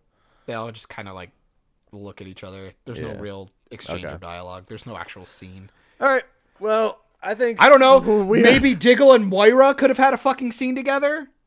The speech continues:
Speaker 1: 'Cause Moira was the one that hired Diggle, by the way. In case people
Speaker 2: Yeah.
Speaker 1: fucking forgot.
Speaker 2: Yeah.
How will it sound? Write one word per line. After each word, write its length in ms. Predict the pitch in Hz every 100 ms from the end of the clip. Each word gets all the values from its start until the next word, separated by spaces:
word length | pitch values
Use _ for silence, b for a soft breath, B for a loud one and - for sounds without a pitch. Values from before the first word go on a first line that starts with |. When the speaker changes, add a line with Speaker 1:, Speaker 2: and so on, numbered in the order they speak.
| _ _ _ _
Speaker 1:
'Cause 140 | - 156
Moira 460 | 170 220 294 311
was 240 | 269 240 -
the 80 | 220
one 100 | 220
that 120 | 175
hired 420 | - 202 208 175
Diggle, 460 | 135 185 143 101 90 -
by 300 | 143 151 147
the 100 | 139
way. 400 | 143 127 82 - _ _ _ _ _ -
In 80 |
case 220 | 120 160 -
people 220 | 131 127
Speaker 2:
Yeah. 80 | 135 120
Speaker 1:
fucking 80 | 117
forgot. 540 | 120 123 147 104 98 - _ _ _ _ _ _ _ _ _ _ _ _ _ -
Speaker 2:
Yeah. 260 | 104 98